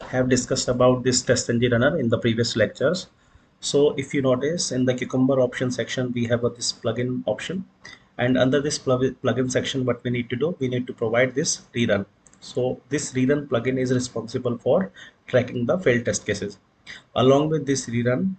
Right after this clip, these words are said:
we need to provide the location where we want to track the failed test cases, right? So if you will see under target, we don't have any failed dot T X T. So in order to track the failed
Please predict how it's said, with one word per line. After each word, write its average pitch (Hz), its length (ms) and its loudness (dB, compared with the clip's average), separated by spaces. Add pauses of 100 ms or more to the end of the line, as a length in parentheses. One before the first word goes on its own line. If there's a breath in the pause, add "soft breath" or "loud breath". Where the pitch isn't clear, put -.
(140)
we 123 120 2
need 123 180 -2
to 131 80 -2
provide 117 360 0
the 127 60 0
location 120 520 -4
where 113 200 -2
we 117 100 -4
want 110 260 -10
to 123 80 -4
track 110 260 -2
the - 80 -2
failed 113 260 -4
test - 220 -8
cases, - 360 -18 (1800)
right? 117 220 -2 (160)
So - 140 -6
if 123 120 -8
you 131 80 -2
will 131 120 2
see 180 320 -2 (400 loud breath)
under 120 180 2
target, 127 460 2
we 127 60 0
don't 120 260 2
have 120 100 0
any 139 120 0
failed 113 260 -2
dot 120 180 0
T 117 120 -4
X 104 160 -8
T. 104 120 -8 (840 soft breath)
So - 140 -4
in 143 140 2
order 165 180 2
to 185 140 4
track 135 320 2
the 147 80 2
failed 131 380 2